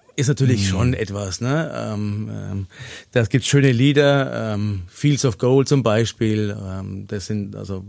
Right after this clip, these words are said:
Speaker 1: das ist klasse, klasse Musik.
Speaker 2: Sehr
Speaker 1: Darf
Speaker 2: schön.
Speaker 1: auch gerne rockig sein und ansonsten von appa bis Zappa, ja.
Speaker 2: <laughs> Sehr schön. Dann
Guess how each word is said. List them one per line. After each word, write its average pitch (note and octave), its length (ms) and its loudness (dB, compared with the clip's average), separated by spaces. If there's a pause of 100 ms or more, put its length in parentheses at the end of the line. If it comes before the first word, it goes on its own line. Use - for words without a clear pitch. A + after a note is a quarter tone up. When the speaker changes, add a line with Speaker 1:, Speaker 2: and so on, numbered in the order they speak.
Speaker 1:
das F2+ 140 -10
ist G2 100 -10
klasse, G2 300 -6
klasse G#2 260 -4
Musik. F2+ 480 -6 (320)
Speaker 2:
Sehr - 120 -8
Speaker 1:
Darf A#2+ 160 4
Speaker 2:
schön. C3+ 80 2
Speaker 1:
auch A#2 100 0
gerne C#3+ 320 4
rockig D#3 320 4
sein C#3 340 0
und G#2 480 -4
ansonsten G#2+ 460 -2
von A2+ 200 -4
appa G2 440 -4
bis - 240 -4
Zappa, E2 340 -10
ja. D#2+ 220 -16 (280)
Speaker 2:
<laughs> B2+ 1120 2 (1040)
Sehr A2 260 2
schön. E2+ 340 -2 (560)
Dann C#3 320 2